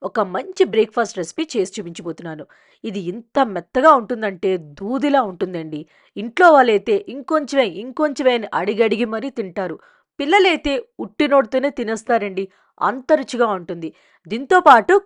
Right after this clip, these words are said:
కొబ్బరి చట్నీ అయితే సూపర్ కాంబినేషను. So, వీడియోలోకి వెళ్ళి చూసేద్దామా ఎలా తయారు చేసుకోవాలో?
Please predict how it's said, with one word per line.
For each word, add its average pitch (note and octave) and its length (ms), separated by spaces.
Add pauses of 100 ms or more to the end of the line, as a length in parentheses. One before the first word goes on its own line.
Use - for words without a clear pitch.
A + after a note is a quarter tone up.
కొబ్బరి - 280
చట్నీ A#3 300
అయితే F4 160 (160)
సూపర్ A3+ 540
కాంబినేషను. F3+ 560 (400)
So, F#3+ 200
వీడియోలోకి G3+ 300
వెళ్ళి A3+ 160
చూసేద్దామా B3+ 360
ఎలా D4+ 80 (100)
తయారు D#4+ 220
చేసుకోవాలో? B3 400